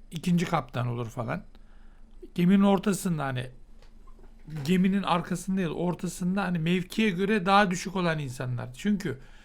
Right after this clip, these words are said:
bu demin söylediğim şey, e, Ford'un mast olanlar, tamam mı? Bak, bunun anlamına bir bakalım mesela bak.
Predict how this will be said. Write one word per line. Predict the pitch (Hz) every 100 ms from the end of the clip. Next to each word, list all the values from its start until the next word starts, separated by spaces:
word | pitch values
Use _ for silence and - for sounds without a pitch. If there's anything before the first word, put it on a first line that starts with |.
| - 185
bu | 143
demin | 196 220
söylediğim | 180 175 165 143 135 127
şey, | 196 233 - - - - - - - - -
e, | 156 143 143 143 - - - - - - - - - - - - - - - - - - - - - - - - - - - - - - - - - -
Ford'un | 185 180 156 139
mast | 139 131 -
olanlar, | 123 123 127 156 -
tamam | 160 175 175
mı? | 120 - - - - -
Bak, | 135 127 - - - - -
bunun | 190 214
anlamına | 170 180 185 196 190
bir | 175
bakalım | 175 170 156
mesela | 131 123 120
bak. | 117